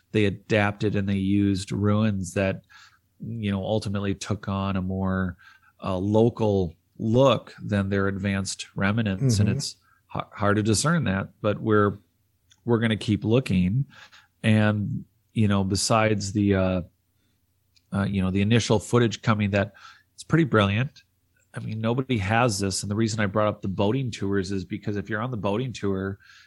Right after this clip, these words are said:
Speaker 1: and you had a telephoto lens, like the one we're talking about, it would, you, you would be able to shoot,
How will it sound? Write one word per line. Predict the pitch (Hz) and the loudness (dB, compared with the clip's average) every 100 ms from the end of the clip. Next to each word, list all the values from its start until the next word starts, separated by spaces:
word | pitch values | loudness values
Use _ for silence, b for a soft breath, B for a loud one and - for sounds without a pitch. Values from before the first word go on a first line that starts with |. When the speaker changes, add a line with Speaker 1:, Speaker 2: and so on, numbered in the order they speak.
| B | B
Speaker 1:
and | 110 | -8
you | 110 | -4
had | 104 110 107 107 | -2 0 0 -2
a | 101 | -4
telephoto | 98 113 101 - 107 101 | -4 -2 -2 -2 -2 -2
lens, | 101 110 135 - | 0 0 -2 -4
like | 98 92 | -6 -4
the | 104 | -2
one | 101 | -2
we're | 101 | -2
talking | 104 110 147 | -2 -2 -2
about, | 104 | -2
it | - | -2
would, | 160 - | -2 -2
you, | 135 123 | 0 0
you | 120 123 | 2 4
would | 117 | 4
be | 110 | 2
able | 107 101 | 0 2
to | 101 | 0
shoot, | 87 - 120 117 - | 0 0 0 0 -8